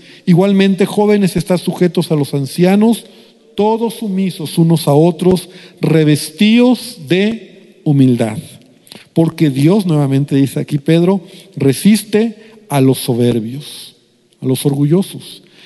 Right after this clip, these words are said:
"y da gracia a los humildes. Humillaos, pues, bajo la poderosa mano de Dios,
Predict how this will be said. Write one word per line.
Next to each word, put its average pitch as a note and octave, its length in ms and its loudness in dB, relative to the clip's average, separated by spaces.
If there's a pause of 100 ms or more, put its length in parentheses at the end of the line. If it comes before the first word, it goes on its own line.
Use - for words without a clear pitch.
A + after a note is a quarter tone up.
"y D#3 120 2
da E3+ 120 2
gracia G3+ 440 0
a - 20 2
los F#3+ 160 2
humildes. D3+ 640 2 (300)
Humillaos, F#3+ 840 4
pues, C#3 520 0 (280)
bajo D3 300 0
la C#3+ 120 2
poderosa D3+ 600 2
mano D#3 320 2
de C3+ 140 2
Dios, E3 540 0